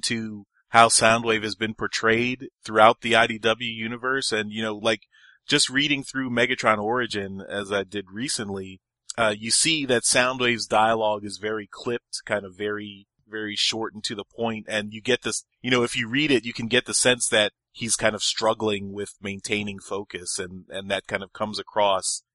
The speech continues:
in Megatron Origin. And then in later issues with Soundwave, he's much more, uh, you know, much more, uh, put together and aware of himself and able to, to have, you know, better conversations with people. So I think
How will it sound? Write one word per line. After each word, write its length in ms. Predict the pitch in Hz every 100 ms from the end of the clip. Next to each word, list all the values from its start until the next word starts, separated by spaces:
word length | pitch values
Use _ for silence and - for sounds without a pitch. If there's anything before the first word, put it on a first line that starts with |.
| _
in 160 | 101
Megatron 460 | 101 104 104 - 95
Origin. 500 | 82 104 98 92 87
And 80 | 98
then 160 | 104
in 120 | 104 101
later 340 | 117 147 135
issues 400 | 104 113 110 98
with 120 | 101
Soundwave, 640 | - 104 98 98 98 95 - _ _ _
he's 260 | 110 101
much 300 | 101 107 -
more, 560 | 107 98 98 95 92 87
uh, 280 | 90 90 85
you 120 | - 98
know, 240 | 92 90 _
much 280 | 104 104 -
more, 480 | 101 95 92 92 78 _ _
uh, 140 | 82 87
put 180 | - 127
together 480 | - 107 104 101 98
and 80 | 95
aware 320 | 92 98 98
of 60 | 98
himself 460 | 92 - 95 92
and 80 | 92
able 240 | 95 90
to, 280 | - 95 87 80
to 120 | 98
have, 240 | 95 92 87 - _ _
you 80 | 104
know, 100 | 98
better 280 | 87 104 101
conversations 800 | - 98 90 - 98 98 101 90
with 160 | 90 -
people. 300 | 98 - 85
So 160 | -
I 80 | 101
think 240 | 98 117